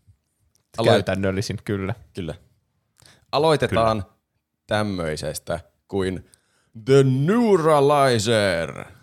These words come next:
Speaker 1: Tiedättekö te, mikä se on?
Speaker 2: En nimen
Speaker 3: Ö,
Speaker 2: perusteella.
Speaker 3: se kuulostaa tosi tutulta, että pitäisi varmasti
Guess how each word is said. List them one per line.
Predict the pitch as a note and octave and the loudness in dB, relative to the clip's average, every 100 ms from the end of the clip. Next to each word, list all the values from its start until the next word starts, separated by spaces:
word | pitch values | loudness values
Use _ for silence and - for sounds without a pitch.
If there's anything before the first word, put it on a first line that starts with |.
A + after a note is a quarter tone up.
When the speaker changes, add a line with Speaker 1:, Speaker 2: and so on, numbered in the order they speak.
| _ _ _ _ _ | _ _ _ _ _
Speaker 1:
Tiedättekö | G2+ - E2 | -8 -6 -8
te, | |
mikä | D#2 E2 | -8 -10
se | E2+ | -10
on? | - _ _ _ _ _ _ | -14 _ _ _ _ _ _
Speaker 2:
En | G#2 G2 | -4 -2
nimen | F#2 F#2+ F2+ | -2 -2 -2
Speaker 3:
Ö, | |
Speaker 2:
perusteella. | F#2 F2 F2+ F2 F#2 C3+ _ _ _ _ _ _ _ _ _ - | -2 0 -2 -4 -8 -10 _ _ _ _ _ _ _ _ _ -10
Speaker 3:
se | A2 | -6
kuulostaa | A2 G2+ - F2+ | -4 -4 -2 -4
tosi | G2 G2 | -2 -4
tutulta, | F#2 F2+ E2 - | -4 -4 -6 -8
että | F2+ | -8
pitäisi | E2+ F2+ | -4 -6
varmasti | F#2+ F2 | -6 -12